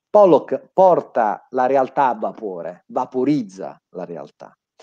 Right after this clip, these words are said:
E c'è un passaggio del libro di Butor quando dice: "Guardate, sì, è vero che arriva a questo,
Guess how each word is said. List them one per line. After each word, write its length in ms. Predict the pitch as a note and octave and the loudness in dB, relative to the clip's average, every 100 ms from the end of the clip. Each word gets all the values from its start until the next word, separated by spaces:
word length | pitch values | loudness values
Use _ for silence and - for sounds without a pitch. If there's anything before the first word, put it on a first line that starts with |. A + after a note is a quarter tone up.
| _ - - | _ -20 -2
E 120 | A3 | -2
c'è 160 | - B3+ | 4 4
un 120 | D#3+ | 6
passaggio 500 | F3 - B3 A3+ C3+ | 2 4 4 4 4
del 140 | A#2 | 0
libro 260 | C3 C#3+ A#2 | -2 -4 -4
di 120 | B2 | -4
Butor 520 | D#3+ A3+ E3 E3 E3 | -6 2 4 6 4
quando 340 | - F3+ F3 E3 | 2 2 2 0
dice: 280 | D3+ C#3 | -2 -6
"Guardate, 400 | F3+ A3+ A3 D3 | 2 4 6 4
sì, 160 | B2+ E3+ | 0 0
è 60 | C3+ | 2
vero 360 | F3 D3 A2+ | 4 4 4
che 300 | G#2+ A#2+ B2 - | 0 -4 -6 -8
arriva 400 | B2+ A#2 C3 G#2 | -8 -4 -4 -4
a 60 | |
questo, 640 | - G2 - _ - D3+ | -6 -16 -16 _ -14 -14